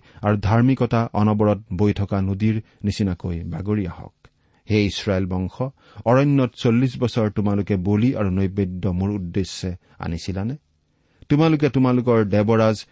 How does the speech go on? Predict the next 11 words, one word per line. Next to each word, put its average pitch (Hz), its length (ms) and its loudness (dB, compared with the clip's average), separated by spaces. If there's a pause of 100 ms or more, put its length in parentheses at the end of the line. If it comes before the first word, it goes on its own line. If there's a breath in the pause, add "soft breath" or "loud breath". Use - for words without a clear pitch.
(160)
চিক্কতক - 680 -4 (500 soft breath)
আৰু 123 160 4 (120)
কিউন 147 240 4
নামেৰে 110 420 0 (300 soft breath)
তোমালোকৰ 113 480 4
মূৰ্তিবোৰক 107 680 0 (300 soft breath)
তোমালোকৰ 117 500 2
নিমিত্তে 104 420 0
নিৰ্মিত 98 420 0 (400 loud breath)
তৰাৰ 107 280 4
আকৃতিৰ 127 540 -2